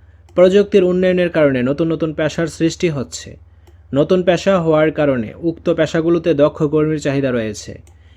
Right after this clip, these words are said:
এজন্য বিভিন্ন উদ্যোগে প্রবাসী শ্রমিকদের ব্যবস্থা করতে হবে। শিক্ষা ও প্রশিক্ষণ প্রদান। উক্ত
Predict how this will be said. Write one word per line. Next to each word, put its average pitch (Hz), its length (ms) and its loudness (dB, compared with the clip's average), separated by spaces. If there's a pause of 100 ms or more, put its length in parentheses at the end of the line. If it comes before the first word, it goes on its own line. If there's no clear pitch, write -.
এজন্য 160 360 4
বিভিন্ন 156 400 4
উদ্যোগে 151 480 2
প্রবাসী 151 460 0
শ্রমিকদের 156 420 0
ব্যবস্থা 143 360 0
করতে 123 300 -6
হবে। 107 260 -14 (840)
শিক্ষা 185 460 0
ও 180 80 2
প্রশিক্ষণ 156 560 -2
প্রদান। 113 340 -6 (480)
উক্ত 175 240 0